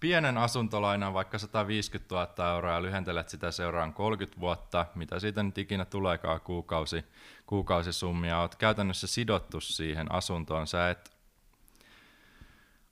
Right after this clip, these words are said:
kovin herkästi siitä lähde, sanotaan näin, että sulla on sellainen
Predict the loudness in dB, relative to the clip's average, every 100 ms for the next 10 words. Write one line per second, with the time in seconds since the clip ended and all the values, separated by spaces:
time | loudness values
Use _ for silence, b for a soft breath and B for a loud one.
0 | 4 6 8 8 6 4 6 8 8 8
1 | 6 6 0 2 4 6 8 8 6 2
2 | 2 0 4 4 6 4 4 0 0 2
3 | 4 4 4 4 4 4 2